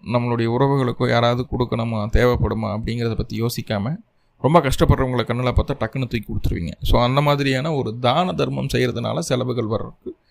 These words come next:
வாய்ப்புகள் உண்டு அப்படிங்கிறத சொல்லுது. So, இவ்வளவுதான். சுக்கிர பகவான் அடுத்தது.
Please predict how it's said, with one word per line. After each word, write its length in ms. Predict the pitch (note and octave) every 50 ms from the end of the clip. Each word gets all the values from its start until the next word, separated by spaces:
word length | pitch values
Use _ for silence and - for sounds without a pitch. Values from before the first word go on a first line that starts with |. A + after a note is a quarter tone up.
| _ _ _ _ _ -
வாய்ப்புகள் 480 | A#2+ B2 B2 B2+ B2+ - A#2+ A#2+ A#2 A2+
உண்டு 220 | G#2+ G#2+ A2 A#2
அப்படிங்கிறத 540 | A2 - - - G#2 G2+ G2+ F#2 G2 G#2+ A2
சொல்லுது. 340 | - - F#2+ F2+ G2 - - A2+
So, 180 | - - B2+ A#2 A2
இவ்வளவுதான். 460 | A2 A2 A2 A2 G#2+ G2+ A2 - - _ _ - - D3 C#3+ _ _ _ _ _ _ _ _ _ _ _ _ _ _ _ _ _ _ _ _ _ _ _ _ _ _ _ _ _ _ _ _ _ _ _ -
சுக்கிர 280 | - - D3 - F#3+ F#3 E3
பகவான் 360 | C#3 B2 A#2+ A2+ G#2+ - - -
அடுத்தது. 380 | - A#2+ A#2+ A2+ A#2 G#2+ -